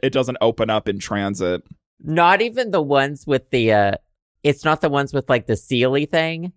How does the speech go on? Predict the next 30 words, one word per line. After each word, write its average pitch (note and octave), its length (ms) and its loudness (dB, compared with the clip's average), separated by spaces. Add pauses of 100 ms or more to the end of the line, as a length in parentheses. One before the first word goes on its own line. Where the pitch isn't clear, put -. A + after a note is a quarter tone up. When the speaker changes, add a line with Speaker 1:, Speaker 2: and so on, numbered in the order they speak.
Speaker 2:
It's C3 240 -2
Speaker 1:
No, D3+ 160 2
Speaker 2:
like A2+ 200 2
Speaker 1:
it's G#2 60 -10
not, C#3+ 320 -4
Speaker 2:
the, D3+ 280 -2
Speaker 1:
it's C3 100 -4
Speaker 2:
it's E3+ 60 0
Speaker 1:
not C#3+ 100 -2
Speaker 2:
like D3+ 140 -2
a C3 60 0
Speaker 1:
the A#2 60 -4
Speaker 2:
dollar C#3+ 400 2
store E3+ 360 0
Ziploc C#3+ 800 0 (440)
pinch D3+ 260 -2
Speaker 1:
Yeah, B2+ 180 0
from D3 160 -2
Speaker 2:
closed C#3+ 180 2
Speaker 1:
Family D3 240 0
Speaker 2:
bag. A#2+ 120 2 (200)
Speaker 1:
Dollar. G#2 400 -6 (140)
Speaker 2:
<laughs> - 180 -16
Speaker 1:
It, C3 340 0
it D#3 120 2
do-, D#3+ 140 2 (200)
it D3+ 180 2
doesn't D#3+ 260 2
even C3+ 200 0
seal. A2 600 -2